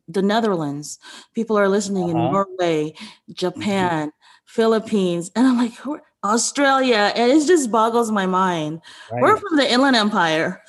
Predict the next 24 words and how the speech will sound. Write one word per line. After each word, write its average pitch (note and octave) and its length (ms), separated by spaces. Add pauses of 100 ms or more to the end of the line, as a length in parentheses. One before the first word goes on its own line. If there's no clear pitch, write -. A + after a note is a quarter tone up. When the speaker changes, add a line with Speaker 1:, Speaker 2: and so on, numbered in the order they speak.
(200)
Speaker 1:
<laughs> - 140 (460)
Speaker 2:
You G#4 220
know D#4 80
Speaker 1:
And F#4 140
Speaker 2:
what F4 100
I'm D#4 60
Speaker 1:
so, E4 100
Speaker 2:
saying? E4 360 (180)
Speaker 1:
and G4 280
so D4+ 520
when C#4 240
people, F#4 400
we D#4+ 100
touch F4+ 360
people D4 280
that B3 280
far, G#3 600 (340)
Speaker 2:
Yes. A#3 400
Speaker 1:
and A#3 160
yes, B3 360
we're A#3+ 100
not G#3+ 320
gigging A3 480
locally, G#3 640